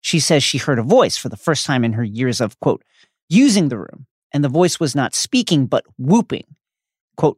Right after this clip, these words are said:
gleefully. Harry confirms that this sounded happy, celebratory, and also that it sounded male. She called out, "Who's there?" Harry's frustrated that she needed to ask. She's supposed to possess, of course, the sight. But as she notes, the inner eye was fixed on matters of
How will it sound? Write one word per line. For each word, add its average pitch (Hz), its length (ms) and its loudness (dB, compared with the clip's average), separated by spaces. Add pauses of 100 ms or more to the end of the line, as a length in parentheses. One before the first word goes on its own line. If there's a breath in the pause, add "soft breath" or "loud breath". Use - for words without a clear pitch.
(100)
gleefully. 131 800 -2
Harry 135 220 0
confirms 110 480 -4
that - 180 -6
this 117 160 -2
sounded 92 420 -2
happy, - 420 -6
celebratory, - 760 -4
and 107 120 0
also 139 340 2
that 113 120 0
it 123 120 -2
sounded 85 400 0 (100)
male. 302 380 2 (400)
She 175 140 -2
called 208 200 4
out, 156 140 2 (340)
"Who's 339 200 4
there?" 392 300 4 (640)
Harry's 147 240 -4
frustrated 139 920 -2
that 131 260 -2
she - 200 -4
needed 135 280 0
to - 160 -4
ask. 208 260 -2
She's - 260 -4
supposed - 380 -4
to 113 60 -6
possess, 107 480 -2 (380)
of - 120 -14
course, - 360 -8 (320)
the - 80 -8
sight. - 460 -6 (720)
But - 80 -4
as 170 120 2
she - 120 0
notes, 220 240 4
the 262 120 0
inner 311 180 6
eye 170 340 4
was 147 180 -6
fixed - 340 -8
on 208 140 0
matters 196 360 2
of 196 100 -8